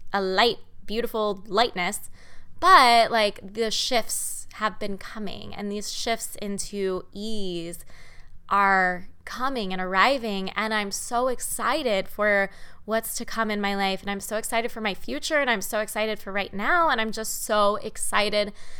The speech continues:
and so grateful. I'm so grateful. And I, like, for an example, I have not had stability <clears throat> with a day job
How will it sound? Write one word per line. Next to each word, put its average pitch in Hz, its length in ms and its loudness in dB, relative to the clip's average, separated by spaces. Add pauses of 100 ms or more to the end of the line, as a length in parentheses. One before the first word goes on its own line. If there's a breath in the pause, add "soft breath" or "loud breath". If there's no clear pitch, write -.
(140 loud breath)
and 226 140 -4
so 214 680 4 (160)
grateful. 233 880 0
I'm 220 160 -2
so 247 560 4
grateful. 196 760 -4 (440 loud breath)
And 214 760 4 (520)
I, 220 800 4 (400)
like, 220 280 0 (440)
for - 340 2
an 214 80 2
example, 185 640 0
I 240 100 2
have 247 180 2
not 208 240 2
had 285 180 2
stability 226 800 0 (180)
<clears throat> - 160 -8
with 277 560 2
a 214 140 -2
day 247 240 4
job 185 500 4